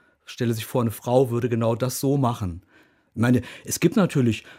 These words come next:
Frauen, zum Beispiel die Isländerin Inga Svala Sosdottir, die mit einer, mit einem Flex irgendwie Einkaufswagen zerschreddert, dass nur noch Staub übrig ist und das an den Dosen verschraubt. Das ist schon eine sehr männliche Geste eigentlich, ne?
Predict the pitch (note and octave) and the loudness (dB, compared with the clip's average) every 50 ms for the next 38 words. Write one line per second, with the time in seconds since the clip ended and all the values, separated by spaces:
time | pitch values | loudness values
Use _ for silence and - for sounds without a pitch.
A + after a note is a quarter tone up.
0 | - - - - - E2+ G2 A2+ A#2 A2 G2 - - G#2+ G2+ - - G#2 F#2 F#2+ | -20 -20 -16 -10 -6 -2 0 0 0 0 -2 -2 -4 -4 -4 -4 -6 -8 -6 -6
1 | G#2+ B2 A2 - - B2 A2+ G#2+ F#2+ G#2 A2 - B2 A#2 B2 A#2 - - A2 G2+ | -6 -6 -6 -4 -2 0 0 0 0 -2 -2 -2 0 0 -2 -2 -2 -4 -4 -2
2 | G2+ G2+ - - B2 A2+ A2+ - - - A2 G#2+ A#2 A2 G2 G#2 G#2 G#2 G2+ G2+ | -2 -4 -4 -2 -2 -2 -2 -2 -4 -4 -2 -2 -2 -2 -2 -2 -2 -2 -2 -2
3 | - G#2+ G#2 G2+ - - - - - - - F#2+ - G#2 - - B2+ B2 B2 - | -2 -2 -4 -4 -6 -12 -18 -20 -14 -12 -10 -8 -8 -8 -4 -2 -2 -2 -2 -4
4 | - - E3 C3+ A2+ G#2+ A#2 A2 A2+ G#2+ G#2+ G#2+ A#2 - - A2+ A#2 A#2 - B2+ | -6 -4 -2 0 0 0 0 0 0 0 2 0 0 -2 -2 -4 -4 -2 -2 -4
5 | A2+ - - - G#2+ G#2 A2 G#2+ - B2 G#2 - - - G#2+ A2 A#2 G#2 A2 F#2+ | -4 -4 -4 -4 -2 -2 -2 -2 -4 -4 -4 -4 -4 -2 -2 -2 -2 -2 -4 -4
6 | A2+ A2+ A2 G#2 - - - B2 B2 C#3 - - - G#2+ - - A2 - - - | -2 -2 -2 -4 -4 -2 2 4 4 4 4 0 -6 -6 -6 -8 -10 -10 -10 -10
7 | - - G#2 F#2+ A2+ G#2 - A#2+ A#2 A2+ A2 A2+ A#2 B2 C3+ D3 C3+ G2+ G#2+ G2+ | -8 -8 -6 -6 -6 -4 -2 0 0 0 2 2 2 4 4 4 2 0 -2 -4
8 | - - - F#2+ F#2+ F#2 G2 - _ - - - - - - - - B2+ - C#3 | -6 -8 -10 -10 -10 -10 -12 -14 _ -20 -20 -20 -20 -20 -10 -6 -4 -2 0 0
9 | C#3 G#2+ F#2 - - - C#3+ C#3+ B2 C3 A#2+ G2+ C#3 D#3 C#3 B2 B2 G#2+ - - | 0 0 -2 -2 0 0 2 2 2 2 4 6 6 6 6 4 0 -2 -4 -10
10 | - - - - - A2+ C#3 C3+ D3 C#3 A#2+ - - B2 G2+ C3+ E3+ E3 - - | -18 -20 -8 -2 0 2 2 4 4 4 2 0 0 0 2 4 4 2 2 0
11 | - C#3 - G#2 F#2+ F#2 F#2 F#2 - - G#2 G2 - A2 G#2 G2 C3+ G#3 | -6 -6 -4 -4 -4 -6 -8 -10 -10 -10 -10 -8 -6 -4 -4 -2 -2 -4